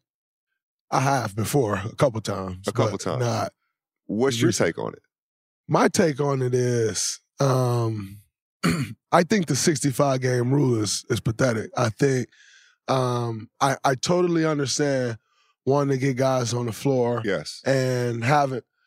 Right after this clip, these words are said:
Speaker 1: But, like, this the N B A.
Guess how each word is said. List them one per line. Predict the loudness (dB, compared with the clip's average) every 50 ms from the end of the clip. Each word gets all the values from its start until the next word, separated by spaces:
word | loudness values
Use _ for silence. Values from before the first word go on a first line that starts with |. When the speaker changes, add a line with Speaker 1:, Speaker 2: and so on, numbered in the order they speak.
| _ _ _ _
Speaker 1:
But, | 0 2 2 2 0 -4 -8 _ _ _ _ _ _ _ _ _ _ _ _ _ _ _ _ _ _ _ _ _ -6
like, | -6 -4 -2
this | -4 -4 -2
the | -2 0 0
N | 2 2 2
B | 2 2 2
A. | 2 0 0 -4